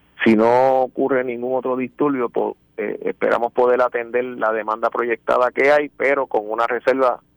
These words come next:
eh, sumamente limitada y no la que nosotros, eh, esperábamos tener con las unidades que teníamos en servicio.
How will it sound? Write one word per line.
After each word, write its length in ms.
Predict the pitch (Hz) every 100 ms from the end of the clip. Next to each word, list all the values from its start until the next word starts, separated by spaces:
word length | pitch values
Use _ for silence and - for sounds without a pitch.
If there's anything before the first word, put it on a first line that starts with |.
| -
eh, 180 | 107 101
sumamente 560 | 117 117 120 120 120 110
limitada 640 | 113 113 107 143 143 107
y 100 | 104
no 380 | 101 107 120 117 -
la 180 | - 104
que 160 | - 107
nosotros, 380 | 101 104 113 - _ _ _ _ _ _ _ _
eh, 480 | 110 104 95 92 -
esperábamos 600 | - - 104 104 117 113
tener 340 | 113 113 135 127
con 260 | 107 101
las 100 | 95
unidades 360 | 101 95 104 107
que 100 | 117
teníamos 400 | 107 104 98 98
en 60 |
servicio. 340 | 95 90 -